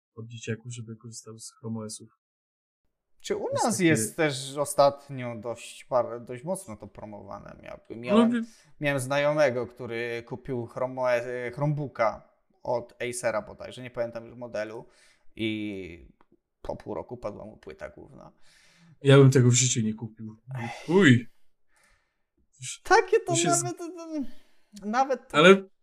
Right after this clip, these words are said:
Speaker 2: wiesz, nie było takie złe.
Speaker 1: Ale to jest de facto tylko i wyłącznie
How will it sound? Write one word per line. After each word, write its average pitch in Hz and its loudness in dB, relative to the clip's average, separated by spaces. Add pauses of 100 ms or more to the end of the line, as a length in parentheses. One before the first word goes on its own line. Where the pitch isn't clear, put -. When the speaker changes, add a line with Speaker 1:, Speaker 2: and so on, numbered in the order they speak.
(120)
Speaker 2:
wiesz, 143 6
nie 269 -6
było 359 2
takie 302 6
złe. 151 -2 (880)
Speaker 1:
Ale 175 6
to 226 6
jest 220 6
de 220 6
facto 160 0
tylko 185 -6
i 170 2
wyłącznie 156 -6